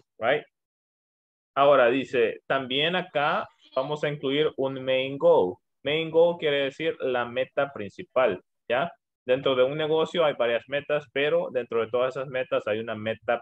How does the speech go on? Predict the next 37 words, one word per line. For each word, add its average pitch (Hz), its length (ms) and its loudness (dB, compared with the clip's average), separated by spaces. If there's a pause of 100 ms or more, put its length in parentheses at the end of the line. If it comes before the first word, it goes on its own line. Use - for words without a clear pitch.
principal. 101 720 -2 (880)
Ahora, 120 420 4 (120)
the 123 120 0
name 156 280 -2
of 175 100 -2
the 170 80 0
business 170 540 -4
es 127 160 -2
simplemente, 127 960 -2 (800)
pues, 98 160 -8
el 107 160 -4
nombre 117 520 0
con 113 200 -2
el 107 100 -4
que 104 100 -6
se 98 160 0
representa 107 600 -2
el 101 80 -6
negocio, 104 420 -4 (160)
right? 120 260 -2 (760)
Entonces, 120 260 -2
esto 165 220 -2
está 175 220 0
fácil. 143 340 2
Esto 151 220 -4
es 190 60 0
lo 180 140 2
que 143 100 -4
lleva 151 240 0
la 160 160 0
primera 143 400 -4
parte, 143 480 -2 (640)
que 135 200 2
es 143 120 -4
el 139 220 0
business 139 680 -4
overview, 110 640 2